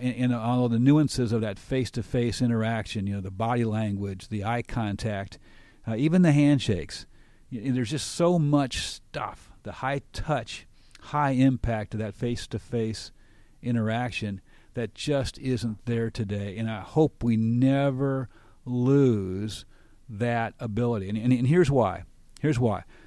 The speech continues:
When you, we have real conversations with people where uh, where you can truly, uh, uh, pick up on the finer points of the face-to-face and eye contact and, and, uh, body language, uh,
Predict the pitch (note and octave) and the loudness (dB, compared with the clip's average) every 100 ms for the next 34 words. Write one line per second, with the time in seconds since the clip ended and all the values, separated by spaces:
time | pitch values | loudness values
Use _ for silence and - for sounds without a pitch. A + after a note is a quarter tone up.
0 | - B2 B2+ D#3 E3 C#3 A2+ B2+ E3 E3+ | -6 2 4 4 6 4 4 6 6 4
1 | D#3+ D3 C#3 - B2+ B2 G2+ G#2+ - A2+ | 2 4 2 0 -2 -2 -4 -4 -2 -2
2 | - A2 G#2+ A2 A2 G#2 - - - A#2+ | -2 -4 -2 -2 -2 -6 -12 -20 -14 -6
3 | G#2+ A2+ B2 A#2+ A#2 A#2+ G#2+ - - D3 | -2 2 4 4 2 0 -2 -2 2 6
4 | E3 D#3 D3 C#3+ A#2+ - - - - A#2 | 6 6 2 0 -4 -16 -20 -20 -8 -4
5 | A2+ A2 G#2 - - A2+ A2 G#2 G#2+ A#2 | -4 -4 -6 -10 -10 -8 -8 -10 -12 -16
6 | C4 - - - - F#3+ E3+ D3 - D3 | -20 -20 -20 -20 -20 -18 -16 -10 0 2
7 | C#3+ C#3+ B2+ A#2+ A2+ - C3 B2+ - B2 | 2 0 2 2 0 0 2 2 2 2
8 | B2 A#2 - A2+ G#2 G#2+ B2 A2+ - G#2+ | 2 2 2 0 0 0 0 0 -2 -2
9 | A#2 A#2 A2 G#2+ A#2 A#2 A#2 A2+ G#2+ A#2+ | 0 0 0 -2 -2 -2 -2 -2 -2 -2
10 | A2 A2 - G2 - - - - A2 B2 | -2 -4 -4 -6 -8 -16 -12 -8 -4 0
11 | A#2 G#2+ G#2 G#2 G2 - - - - - | 2 2 0 -2 -4 -8 -20 -20 -20 -20
12 | - - - A#2 A#2+ A#2 A#2 A2+ A2+ G#2 | -20 -12 2 4 6 4 2 0 -4 -8
13 | - - - - - A2 | -12 -20 -20 -12 -4 -4